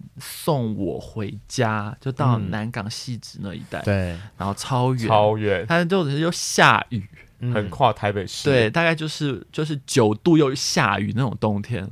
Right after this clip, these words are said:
Speaker 3: 哼。
Speaker 2: 对。
Speaker 1: 对，又是冬天，然后又是我，我生日那，那个月。
Speaker 2: 嗯。
Speaker 1: 对，然后就，就到我家楼下的时候，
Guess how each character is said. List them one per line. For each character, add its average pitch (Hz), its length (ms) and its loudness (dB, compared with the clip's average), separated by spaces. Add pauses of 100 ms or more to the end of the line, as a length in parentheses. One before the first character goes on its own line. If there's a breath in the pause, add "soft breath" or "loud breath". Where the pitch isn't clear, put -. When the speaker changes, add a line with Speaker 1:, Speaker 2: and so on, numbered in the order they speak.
(160)
Speaker 3:
哼。 98 260 -6
Speaker 2:
对。 95 320 -2
Speaker 1:
对， 110 140 2
又 131 120 2
是 113 100 -4
冬 101 260 -2
天， 117 300 -8
然 95 120 -4
后 104 60 0
又 123 120 0
是 120 240 -6 (680 soft breath)
我， 95 100 -10 (460)
我 - 80 -12
生 110 320 -4
日 110 140 -2
那， 110 240 -4
那 107 120 -4
个 101 60 -8
月。 101 180 -6 (840 soft breath)
Speaker 2:
嗯。 104 100 -8
Speaker 1:
对， 87 180 -2 (320 loud breath)
然 90 140 -4
后 107 100 0
就， 110 220 -2 (100)
就 120 140 -6
到 107 420 0 (120)
我 113 180 -2
家 127 440 -2
楼 107 260 -2
下 110 260 -2
的 73 60 -10
时 - 120 -14
候， 92 280 -6